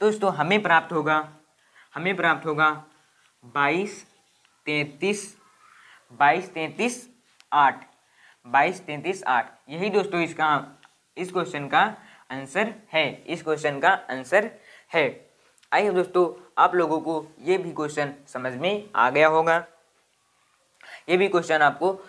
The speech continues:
समझ में आ गया होगा। दोस्तों अगर ये वीडियो आप लोगों को अच्छी लगी हो तो हमारे YouTube channel Mathematics Concept ज्ञान को subscribe कर लेना और वीडियो को दोस्तों ज़रूर like करना।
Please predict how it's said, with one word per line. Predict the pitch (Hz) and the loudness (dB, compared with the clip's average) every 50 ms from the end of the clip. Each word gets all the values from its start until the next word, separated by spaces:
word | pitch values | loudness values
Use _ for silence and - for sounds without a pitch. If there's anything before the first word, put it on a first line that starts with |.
| - _ - | -20 _ -8
समझ | 135 135 139 143 | -4 -4 -4 -2
में | 151 170 190 202 - - - | -2 -2 -2 -4 -6 -8 -2
आ | - 117 127 | 0 0 2
गया | 135 143 151 | 4 4 4
होगा। | 156 160 165 160 165 170 170 170 - - - - _ _ _ - | 4 4 2 2 2 0 0 -2 -8 -18 -20 -20 _ _ _ -4
दोस्तों | 196 196 - 190 202 185 185 - - - _ _ - _ - | -4 -2 2 2 2 2 2 -4 -14 -20 _ _ -18 _ -2
अगर | 160 180 202 185 | 0 2 2 2
ये | 180 175 165 | 2 0 0
वीडियो | 151 143 139 143 147 135 | 0 -2 -2 0 2 2
आप | 127 131 - | 2 2 2
लोगों | 185 180 165 151 156 139 | 0 0 0 0 -2 -4
को | - 139 139 - - - - - _ _ | -4 -4 -6 -6 -8 -14 -20 -20 _ _
अच्छी | 123 120 - - 151 | -18 -18 -14 -8 -6
लगी | 151 160 165 175 | -6 -4 -2 -2
हो | 175 175 170 170 170 - _ _ _ | -2 -2 -4 -4 -6 -12 _ _ _
तो | 190 196 | -8 -8
हमारे | 180 180 175 170 160 160 160 | -4 -2 0 0 0 0 -2
YouTube | 156 151 147 147 139 - | -4 -4 -6 -8 -8 -6
channel | 151 143 143 143 135 139 - - 117 | -4 -4 -4 -4 -4 -8 -14 -16 -8
Mathematics | 123 135 156 165 - 156 143 135 123 135 127 - - | -4 -4 -4 -4 -2 -4 -4 -2 -4 -6 -10 -12 -8
Concept | - 120 127 135 139 151 165 - - | -6 -4 -4 -4 -4 -6 -6 -6 -8
ज्ञान | 131 139 139 131 131 131 | -8 -4 -4 -4 -4 -2
को | 127 135 135 131 - - - - - - _ _ _ _ - | -2 -2 -2 -2 -6 -12 -20 -20 -20 -20 _ _ _ _ -8
subscribe | 127 117 - - 120 123 131 147 147 - - _ _ _ - | -8 -8 -6 -4 -2 0 0 0 -2 -6 -14 _ _ _ -6
कर | 143 | -4
लेना | 151 156 156 160 160 160 151 - - - | -4 -2 -2 -2 -2 -2 -4 -4 -4 -2
और | 165 170 | -2 -2
वीडियो | 156 170 190 190 214 202 | 0 -2 0 2 2 4
को | 190 185 | 4 2
दोस्तों | 165 175 170 - - 170 160 151 - - - - _ _ _ - | 0 -2 -4 -4 -6 -6 -6 -8 -10 -16 -20 -20 _ _ _ -8
ज़रूर | 139 139 151 170 180 185 185 - - - | -6 -2 -2 -2 -2 -4 -6 -12 -12 -4
like | 113 120 127 135 131 - | 0 2 2 2 2 0
करना। | - 123 117 110 101 - | -2 -4 -4 -4 -8 -10